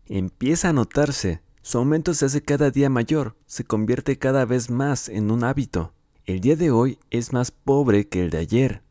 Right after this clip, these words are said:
sin esperanza de que el proceso se detenga. Así se acelera, de igual manera que la decadencia corporal, el dispendio, hasta que al final ya no queda nada.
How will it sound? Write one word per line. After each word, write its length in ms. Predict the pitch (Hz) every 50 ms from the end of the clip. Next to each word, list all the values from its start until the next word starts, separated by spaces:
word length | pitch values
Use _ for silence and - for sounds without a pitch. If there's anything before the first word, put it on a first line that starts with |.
| _ _ _
sin 200 | - - 143 139
esperanza 560 | 135 - - - 135 135 139 151 160 - 147
de 160 | 117 110 101
que 140 | - - 107
el 80 | 104 -
proceso 400 | - 107 110 - 147 135 127 107
se 120 | - 104
detenga. 600 | 90 85 80 - - 135 143 143 107 95 - - _ _ _ _ _ - - - -
Así 400 | 101 101 - - - 160 180 185 - -
se 180 | - - -
acelera, 640 | 110 - - 90 87 98 117 127 120 95 85 - - -
de 120 | - 95 95
igual 200 | 98 113 127 147
manera 400 | 170 165 160 165 160 139 113 101
que 180 | - - 104 95
la 120 | 95 90
decadencia 520 | 85 85 - 95 87 87 101 110 - 117
corporal, 640 | - - 95 - - - 92 110 127 131 95 85 - _ _ -
el 160 | 101 95 85
dispendio, 680 | 87 87 - - - - 139 151 143 113 90 82 87 - _ _ _ -
hasta 380 | - 120 117 - - 113 107
que 140 | - - 113
al 60 | 107
final 460 | 104 120 151 156 139 120 117 123 123 - _ -
ya 140 | - 113
no 180 | 120 127 127 -
queda 280 | - 123 120 123 117 110
nada. 560 | 101 104 113 127 123 123 110 95 87 -